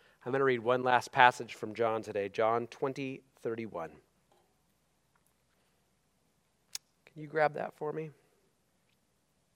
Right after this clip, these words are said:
Maybe not. <laughs> I'll skip.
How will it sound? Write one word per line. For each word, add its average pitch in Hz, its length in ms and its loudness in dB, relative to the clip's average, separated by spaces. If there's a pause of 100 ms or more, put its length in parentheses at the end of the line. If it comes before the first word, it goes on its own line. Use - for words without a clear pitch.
(1200)
Maybe - 180 -8
not. 151 340 -6
<laughs> - 1400 -20
I'll 107 80 -8
skip. - 260 -8